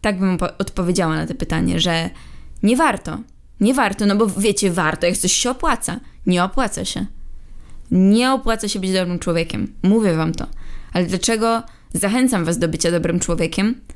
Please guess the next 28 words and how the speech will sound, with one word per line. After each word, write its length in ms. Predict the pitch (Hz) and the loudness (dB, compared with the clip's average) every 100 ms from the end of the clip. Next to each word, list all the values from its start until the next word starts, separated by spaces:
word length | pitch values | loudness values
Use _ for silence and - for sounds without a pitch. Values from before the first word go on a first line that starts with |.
| - - - - - - - | -14 -12 -12 -10 -10 -10 0
Bo 120 | 202 | 4
nie 140 | 233 269 | 6 4
wszystko 420 | - 233 - 185 | 4 2 0 -2
się 140 | 190 | 0
w 60 | 175 | 0
życiu 260 | 170 - - | 0 -2 -2
opłaca. 580 | 165 165 160 - 170 208 - - - - - - - - | 2 2 2 -2 -4 -6 -12 -14 -12 -14 -12 -14 -14 -2
Ale 220 | 185 190 | 2 4
może 300 | 202 208 208 | 6 6 4
wam 180 | 202 202 | 4 4
to 120 | 208 | 2
dać 360 | 185 196 190 - | 2 2 0 -2
wiele 340 | 175 202 196 190 | 0 2 4 2
radości 440 | 185 185 - 175 | 2 0 0 -2
i 20 | |
satysfakcji. 880 | 175 160 185 - 165 160 - - 208 - - - - - | -2 -2 -4 -2 -4 -6 -6 -4 -4 -6 -10 -10 -8 -6
To 100 | - | -2
tak 140 | 220 285 | 0 0
jak 140 | 277 | 0
ktoś 220 | - 262 | 0 0
by 120 | 220 240 | 0 0
powiedział, 480 | 247 233 226 233 233 - - - - - | 2 2 2 0 -4 -10 -16 -12 -6 0
czy 160 | 277 | 2
opłaca 540 | 233 - 269 311 320 320 | 2 4 4 4 0 2
się 260 | 269 240 | 4 4
jeździć 480 | 220 226 226 233 220 | 6 6 4 2 2
bez 300 | 196 202 - | 2 2 2
celu 640 | - 208 196 196 226 269 | 2 4 2 2 0 0